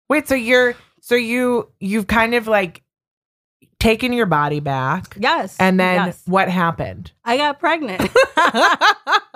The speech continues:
Speaker 2: Plus, everybody told me it was, like, in the, like, I'm about to have, like, start menopause. So I didn't get my period,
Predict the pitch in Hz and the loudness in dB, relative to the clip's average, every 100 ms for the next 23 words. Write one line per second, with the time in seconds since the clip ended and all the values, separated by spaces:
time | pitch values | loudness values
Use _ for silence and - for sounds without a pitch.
0 | 403 - - 415 - - 339 415 403 311 | -8 -8 -10 -10 -10 -4 0 0 -2 -4
1 | 330 294 277 320 285 277 220 202 202 202 | -4 -6 -4 -2 0 0 -4 -4 -6 -6
2 | - _ _ _ _ 226 226 254 233 233 | -12 _ _ _ _ -8 -4 0 0 -2
3 | 226 208 196 - 226 220 - 202 196 - | -4 -4 -6 -4 -6 -6 -12 -14 -16 -4
4 | 240 233 240 226 220 196 185 - _ 220 | -4 -2 -6 -4 -4 -4 -8 -16 _ -14
5 | 190 196 - - 196 180 180 165 - 185 | -8 -8 -6 -6 -6 -6 -8 -8 -12 -16
6 | 175 _ _ _ _ _ _ _ _ _ | -20 _ _ _ _ _ _ _ _ _
7 | _ _ - 214 208 196 196 _ _ _ | _ _ -6 -4 -4 -8 -12 _ _ _
8 | 196 180 247 277 285 208 196 - 339 240 | -6 -2 -2 -2 -4 -6 -8 -8 -4 -2
9 | 180 180 208 | -2 -4 -6